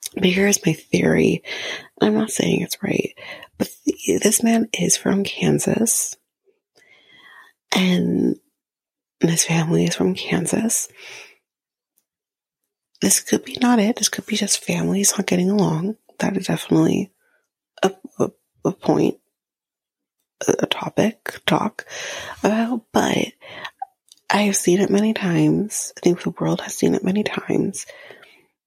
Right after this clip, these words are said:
that sometimes, even in the nineties, 'cause he is,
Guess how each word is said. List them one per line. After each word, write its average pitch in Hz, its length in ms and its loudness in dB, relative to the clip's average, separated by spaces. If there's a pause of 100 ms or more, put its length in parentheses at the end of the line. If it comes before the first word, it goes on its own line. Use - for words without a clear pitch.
(220)
that 196 420 -2
sometimes, 185 960 0 (1400)
even 208 440 2
in 214 200 0
the 226 80 2
nineties, 190 960 2 (440)
'cause - 180 0
he 156 460 2 (520)
is, 165 720 -2